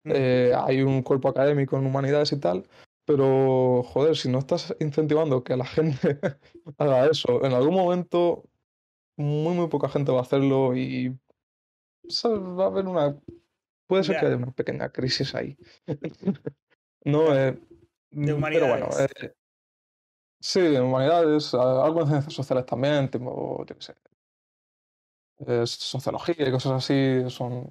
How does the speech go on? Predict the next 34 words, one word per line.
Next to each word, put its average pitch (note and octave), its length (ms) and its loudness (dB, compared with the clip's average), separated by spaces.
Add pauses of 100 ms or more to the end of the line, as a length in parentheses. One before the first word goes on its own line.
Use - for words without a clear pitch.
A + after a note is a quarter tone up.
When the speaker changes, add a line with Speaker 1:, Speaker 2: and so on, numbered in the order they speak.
Speaker 2:
cosas C3+ 220 -10
que, - 160 -18 (120)
son C#3+ 380 -2 (460)
áreas D3 380 -2
que, - 180 -20 (960)
bueno, C#3+ 220 2
pues C#3+ 140 0
por A#2 120 0
algún B2 180 0
motivo, C3 220 2
Speaker 1:
Justo, B2+ 140 0
Speaker 2:
pues B2 80 -4
no, A#2+ 140 -2
no A#2+ 280 -2
Speaker 1:
justo B2+ 160 -4
Speaker 2:
tienen G3 200 -2
esa - 100 -4
Speaker 1:
a-, - 40 -12
Speaker 2:
financiación. - 500 -6 (220)
Speaker 1:
o-, - 280 -16
justo F#3 340 -8
ayer F3 280 -4
vi F3 100 -4
un D#3 100 -6
vídeo E3+ 260 -4
de D#3 80 -4
un D#3+ 140 -6
sociólogo E3+ 640 -6 (580)
hablando D#3+ 300 -4
Speaker 2:
Ajá. D3 60 -6
Speaker 1:
con D3 140 -4
otros C#3 260 -4
dos D#3 160 -6
sociólogos E3+ 680 -6